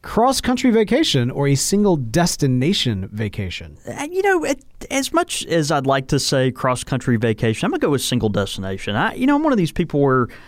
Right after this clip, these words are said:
Speaker 2: um, I'm probably lazy enough to say, "Let's, let's go where we're going and then hang out in
Speaker 1: And then
Speaker 2: that,
Speaker 1: just be there.
Speaker 2: in that location and explore it thoroughly and all that kind of stuff." Um, it, I, I don't know. You know, probably eight times out of ten, that's what I'd pick.
Speaker 1: I,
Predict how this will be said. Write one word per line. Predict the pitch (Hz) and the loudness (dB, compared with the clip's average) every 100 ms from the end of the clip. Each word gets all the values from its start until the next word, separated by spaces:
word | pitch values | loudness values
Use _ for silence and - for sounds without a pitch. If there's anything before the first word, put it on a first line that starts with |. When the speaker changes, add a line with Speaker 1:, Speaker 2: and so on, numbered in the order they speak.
| - | -12
Speaker 2:
um, | - 117 113 | -4 0 0
I'm | 151 | 0
probably | 156 240 156 | 2 2 4
lazy | 127 135 120 | 4 2 2
enough | 120 107 | 2 2
to | 113 | -2
say, | - 113 | 0 0
"Let's, | 170 240 - | 2 0 -2
let's | 226 - | -4 -4
go | 123 170 196 170 - | 0 2 2 0 -4
where | 139 151 | 0 2
we're | 143 123 | 2 0
going | 131 143 143 | 2 2 2
and | 117 | 2
then | 110 107 | 2 0
hang | 117 117 | 0 0
out | 110 107 | 0 0
in | 113 | 0
Speaker 1:
And | |
then | 127 104 | 2 0
Speaker 2:
that, | 101 | 0
Speaker 1:
just | |
be | 117 117 | 0 2
there. | 104 101 | 0 0
Speaker 2:
in | 123 117 | 2 2
that | 110 | 2
location | 113 110 - 110 - 107 107 | 0 0 0 0 0 0 2
and | 104 | 0
explore | - - 113 110 110 | -2 -2 2 2 2
it | - | 0
thoroughly | 110 107 104 104 | 0 2 2 0
and | 101 | 0
all | 98 | -2
that | 98 | -4
kind | - 101 | -4 -6
of | |
stuff." | - - 101 98 - | -4 -2 0 -2 -4
Um, | 117 113 107 - - - - | -2 0 -2 -6 -20 -20 -10
it, | - 120 - | -6 -6 -4
I, | 185 190 180 | -2 0 0
I | |
don't | 143 | 0
know. | 104 101 101 | -2 -4 -2
You | 147 | 2
know, | 123 | 2
probably | 110 175 139 | 0 0 0
eight | 160 156 | 0 -2
times | - 131 120 | -2 -2 0
out | 113 | 0
of | 107 | -2
ten, | - 113 95 | -2 -2 -2
that's | 95 - | -4 -6
what | 92 | -8
I'd | - | -8
pick. | - - - - - - - | -10 -12 -14 -18 -20 -20 -10
Speaker 1:
I, | - | -4